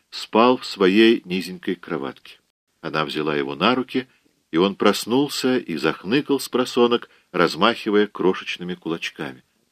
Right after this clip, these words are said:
Она услышала громкий голос Сьюлин: «Идём, Кэррин, идём! Хватит, набрали!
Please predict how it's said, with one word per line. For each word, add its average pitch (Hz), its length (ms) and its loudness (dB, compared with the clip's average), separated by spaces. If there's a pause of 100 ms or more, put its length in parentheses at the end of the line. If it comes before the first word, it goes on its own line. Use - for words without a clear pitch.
(140)
Она 101 440 4
услышала 104 560 2
громкий 98 440 4
голос 107 340 2
Сьюлин: 101 520 2 (240)
«Идём, 127 400 8
Кэррин, 113 420 6
идём! 120 380 8 (200)
Хватит, 131 600 4
набрали! 131 600 6